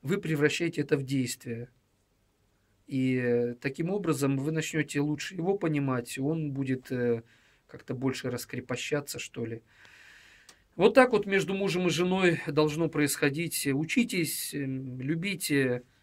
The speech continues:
Вот шутки у нас, э, в эфире. Чего только нет.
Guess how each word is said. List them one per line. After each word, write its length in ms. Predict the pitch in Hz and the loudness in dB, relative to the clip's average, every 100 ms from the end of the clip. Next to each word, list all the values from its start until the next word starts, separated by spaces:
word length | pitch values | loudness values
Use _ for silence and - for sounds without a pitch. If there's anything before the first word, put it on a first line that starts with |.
| _ _ _ _ _ _ _ | _ _ _ _ _ _ _
Вот 180 | - 202 | -8 -6
шутки 360 | - 226 - 190 | -2 -2 0 0
у 120 | 180 | 2
нас, 380 | 170 147 - 147 | 2 2 0 0
э, 100 | 135 | 0
в 140 | 147 | 0
эфире. 460 | 147 160 147 131 120 _ - - _ - | 0 4 4 4 0 _ -20 -20 _ -4
Чего 220 | 190 214 | 0 2
только 320 | 196 160 175 | 2 2 2
нет. 340 | 175 165 120 | 4 2 2